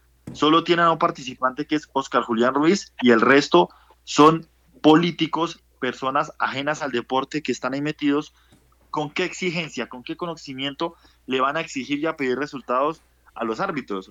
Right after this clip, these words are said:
Es, es, es otro tema que también está politizado y,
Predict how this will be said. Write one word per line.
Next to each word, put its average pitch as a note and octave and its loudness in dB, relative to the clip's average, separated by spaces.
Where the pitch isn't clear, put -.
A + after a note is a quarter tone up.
Es, C#3 -8
es, D#3 -10
es D#3 -8
otro E3 -4
tema E3+ -6
que E3 -8
también B2+ -8
está C#3+ -6
politizado D3+ -6
y, A#2+ -6